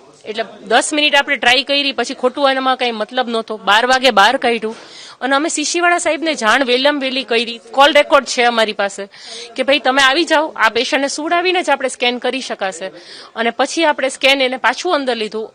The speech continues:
અને વહેલામાં વહેલી તકે, હજી તો પેશન્ટ શીશીવાળા સાહેબની અસરમાંથી બહાર આવે ત્યાં તો આપણે રિપોર્ટે હાથમાં આપી દીધો હતો. એટલે આપણા તરફથી કોઈ ડિલે નથી થઈ, પણ already જે ચાલતું પેશન્ટ હોય અને એમાંય આટલું પ્રિપરેશન પછી જે ચાલતું હોય, શીશીવાળા સાહેબ સાથે જે ચાલતું હોય,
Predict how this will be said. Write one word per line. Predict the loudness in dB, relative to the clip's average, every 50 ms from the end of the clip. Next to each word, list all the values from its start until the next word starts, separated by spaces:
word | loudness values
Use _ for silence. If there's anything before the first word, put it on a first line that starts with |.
| _ -4
અને | -4 -2 -2 -2 -2
વહેલામાં | 0 0 2 4 4 4 4 4 2
વહેલી | 2 0 -2 -2
તકે, | -2 -2 0 0
હજી | -2 -2 -4
તો | -6 -4
પેશન્ટ | -4 -4 0 0 0 0 0 -4 -8
શીશીવાળા | -10 -8 -6 -6 -2 0 2 4 6 6 6 6 4
સાહેબની | 4 2 2 2 2 2 2 2
અસરમાંથી | 2 2 -2 -6 2 4 4 4 4 2 0 -2 -4
બહાર | 0 2 4 4 6 4
આવે | 4 4 2 0
ત્યાં | 0 0 -4 -2
તો | -2 -4
આપણે | -4 -4 -6
રિપોર્ટે | -6 -4 _ -4 -2 -2 -2
હાથમાં | -2 -4 -4 -6 -8 -8
આપી | -8 -8 -12
દીધો | -20 -20 _ -20
હતો. | -20 _ -20 -20 _ -20 -20 -20 -18 -16 -16 -16 -16 -16 -16 -18 -20 _ _
એટલે | -12 -10 -8 -4 -2 -2 -2 0
આપણા | 2 0 2 2 2 0
તરફથી | 0 0 -6 -4 -4 -6
કોઈ | -6 -4 -6 -4
ડિલે | -4 -4 -2 -2 0 0
નથી | 0 -2 -4 -6 -6
થઈ, | -4 -4 -6 -6 -8 _ _ -20 -20 -20 -20 -20 _ _
પણ | -2 -2 -2 _ _ _ _ _ _ _ _ _ -14 _ 0
already | 2 2 2 2 2 2 2 2
જે | 2 0 -6 -6 -10 -16 -16 -6 0
ચાલતું | 2 2 2 2 0 -4 -6 -4 -2
પેશન્ટ | -2 -2 0 0 -2 -2 -2 -2
હોય | -2 -2 -4 -4 -6 -16 -14 _
અને | -4 0 0 0
એમાંય | 0 0 0 2 4 4 4
આટલું | 4 2 0 -4 -4
પ્રિપરેશન | -4 -6 -4 0 0 0 0 0 -2 -2 -2
પછી | -2 -4 -4 -2 -4 -2
જે | 0 -2 0
ચાલતું | 2 0 0 0 -2 -6 -8 -6
હોય, | -6 -6
શીશીવાળા | -6 -6 -6 -4 -4 0 0 2 0 0
સાહેબ | 0 2 0 0 0 -2
સાથે | -2 0 0 -2 0 -2 -2 -2
જે | -2 -2
ચાલતું | -2 0 -2 -2 -2 -4 -10 -12 -10
હોય, | -8 -10 -10